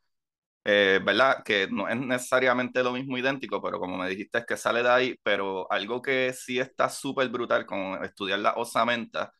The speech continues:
¿verdad? Y estudiar estos restos, que no es necesariamente lo que tú haces, pero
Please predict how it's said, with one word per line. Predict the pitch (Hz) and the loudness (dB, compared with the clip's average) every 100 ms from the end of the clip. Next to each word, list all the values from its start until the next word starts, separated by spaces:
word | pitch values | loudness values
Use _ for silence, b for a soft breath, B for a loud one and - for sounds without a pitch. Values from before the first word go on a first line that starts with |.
| _ _ - | _ _ -6
¿verdad? | 95 110 | 0 2
Y | 117 | 2
estudiar | - 98 98 107 | -2 -2 0 -2
estos | 113 120 135 | 0 -2 2
restos, | 127 127 - 98 - | 2 2 -4 -4 -4
que | - 95 92 80 | 0 0 0 -2
no | 101 | -2
es | |
necesariamente | 113 131 135 139 135 135 135 | -2 0 2 4 2 0 -2
lo | 135 | -2
que | 135 | -2
tú | 143 | 0
haces, | 143 127 - | 0 -2 -8
pero | 107 101 101 98 | -2 0 0 -6